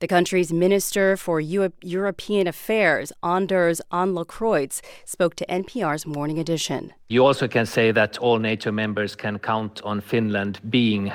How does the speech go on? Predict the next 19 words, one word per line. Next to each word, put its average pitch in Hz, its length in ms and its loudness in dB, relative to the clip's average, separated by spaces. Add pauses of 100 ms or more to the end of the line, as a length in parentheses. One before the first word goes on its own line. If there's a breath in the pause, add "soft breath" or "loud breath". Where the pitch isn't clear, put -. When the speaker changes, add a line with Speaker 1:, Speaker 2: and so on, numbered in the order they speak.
(100)
Speaker 2:
a 95 80 -2
reliable 98 560 -2
partner. 92 640 -2 (100)
We 98 100 -4
take 101 300 -4
agreements 104 460 -4
seriously, 117 640 2
and 104 220 -6
Finland 104 320 0
naturally 107 440 2
expects - 720 -4
all 107 320 4
other 120 220 6
member 98 280 2
countries 95 720 -2 (160)
to 113 100 -2
do 98 100 2
the 95 140 0
same. 104 460 2